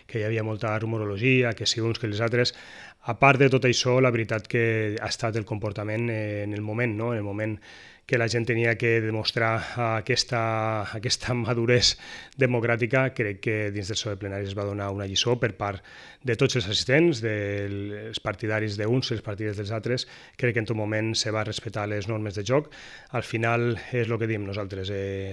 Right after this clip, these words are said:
si s'arriba a un pacte entre altres forces polítiques, eh, encara que siguis la força més votada, els jocs democràtics és d'aquesta manera, a vegades ens toca a nosaltres, a vegades toca a l'altra part, eh, hi ha que acceptar-lo. Està clar que sí que té,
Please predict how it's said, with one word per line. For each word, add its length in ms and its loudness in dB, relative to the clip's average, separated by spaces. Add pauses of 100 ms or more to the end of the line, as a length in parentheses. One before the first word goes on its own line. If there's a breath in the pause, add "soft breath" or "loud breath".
si 160 0
s'arriba 400 2 (220)
a 560 -6
un 100 0
pacte 460 2
entre 500 2
altres 220 -4
forces 320 -4
polítiques, 640 2
eh, 220 -2
encara 260 -4
que 80 -6
siguis 240 -4
la 80 -6
força 240 -6
més 160 -8
votada, 460 0
els 180 -4
jocs 320 -2 (400 loud breath)
democràtics 720 2
és 100 -4
d'aquesta 320 -2
manera, 300 2
a 80 4
vegades 260 0
ens 160 -4
toca 160 -4
a 80 -4
nosaltres, 380 2
a 80 -4
vegades 260 -2
toca 320 -2 (380 loud breath)
a 100 0
l'altra 320 -2
part, 320 2
eh, 220 -4
hi 80 -2
ha 80 -2
que 100 -2
acceptar-lo. 540 2
Està 240 -2
clar 240 0 (560 loud breath)
que 80 8
sí 160 4
que 160 8
té, 1300 8